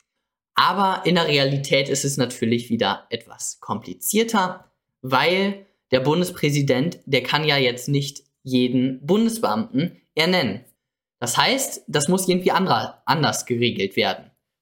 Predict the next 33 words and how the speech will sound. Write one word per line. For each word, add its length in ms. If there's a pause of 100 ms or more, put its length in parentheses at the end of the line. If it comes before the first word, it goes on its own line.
Und 60
das 120
haben 140
wir 80
ja 60
auch 160
gerade 240
in 100
Absatz 380
drei 200
von 140
Artikel 380
sechzig 580
gesehen, 640 (380)
dass 360
der 120
Bundespräsident 1080 (920)
eine 260
Anordnung 520
geben 260
kann. 260 (380)
Und 380
es 160
gibt 200
die 180
Anordnung 480
des 140
Bundespräsidenten 1000
über 260
die 180
Ernennung 460
und 160
Entlassung 600